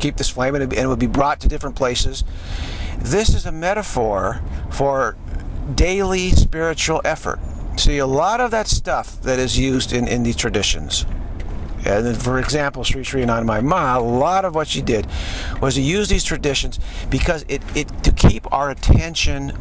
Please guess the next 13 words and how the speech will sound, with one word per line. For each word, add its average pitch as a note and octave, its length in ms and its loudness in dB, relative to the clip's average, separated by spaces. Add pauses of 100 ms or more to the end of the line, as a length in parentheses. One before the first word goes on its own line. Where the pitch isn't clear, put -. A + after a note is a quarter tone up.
(400)
on, B2+ 240 2 (180)
on, C3 280 2
off, D#3+ 300 0 (580)
avoid D#3+ 340 2
f-, - 220 -8
perfunctoriness C#3+ 880 0 (320)
and B2 100 -2
keep - 220 -2
our E3 100 0
attention D#3 380 -4
on C3+ 120 0
intense - 680 2 (340)
daily C3+ 500 0